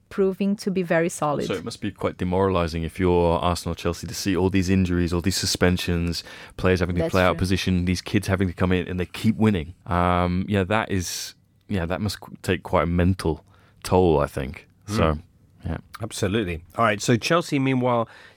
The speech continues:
Speaker 3: taking on Wolves. Uh, and as you mentioned, Wolves actually beat Chelsea earlier in the season at Molineux. Did you see that Danny Drinkwater has opened a restaurant?
Speaker 2: I thought it'd
Speaker 3: Did
Speaker 2: be a
Speaker 3: you see
Speaker 2: bar.
Speaker 3: Well, <laughs> yeah, I mean, it's, it's a restaurant. I believe this is true. This is from Matt Davis Adams.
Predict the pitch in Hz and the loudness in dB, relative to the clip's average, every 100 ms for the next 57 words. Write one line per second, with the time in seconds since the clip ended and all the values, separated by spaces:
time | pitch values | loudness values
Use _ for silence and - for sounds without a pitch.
0 | - - 180 - 147 117 113 107 - 98 | -6 -2 0 0 0 0 0 0 -4 -8
1 | 95 113 139 85 120 160 - - _ _ | -4 -2 0 0 -2 -6 -10 -14 _ _
2 | _ _ _ _ _ - 101 107 117 107 | _ _ _ _ _ -6 -4 0 0 2
3 | 117 170 170 123 113 151 143 131 120 143 | 2 2 2 2 2 2 0 -2 -2 0
4 | 131 - 117 120 107 107 104 101 - 123 | 0 2 0 4 4 4 4 2 0 0
5 | 104 104 107 - 110 101 87 95 165 - | 0 -2 -2 0 0 0 0 0 -2 -6
6 | _ _ _ _ - 208 240 254 196 156 | _ _ _ _ -2 0 2 0 0 2
7 | 185 185 175 214 123 98 - 127 135 110 | 4 4 2 2 2 2 2 2 2 0
8 | 127 123 120 156 - - 82 98 _ _ | 0 0 2 0 0 -4 -4 -6 _ _
9 | _ _ _ _ _ _ _ _ - 113 | _ _ _ _ _ _ _ _ -16 -6
10 | 127 101 92 92 110 123 80 - - - | -4 0 0 2 2 0 -4 -12 -20 -20
11 | _ _ _ - 185 - - - - - | _ _ _ -4 -2 -2 -4 -4 -2 -2
12 | 180 170 139 - - - 185 - 151 175 | 0 0 0 -2 -4 -2 0 2 0 2
13 | 160 214 - - 113 117 143 208 277 190 | 2 0 0 -2 0 0 0 0 2 -2
14 | - 113 - 110 98 135 170 - 165 156 | -2 -8 -2 0 2 0 -2 -2 0 0
15 | 147 151 143 175 180 110 117 | 2 0 0 0 2 2 -2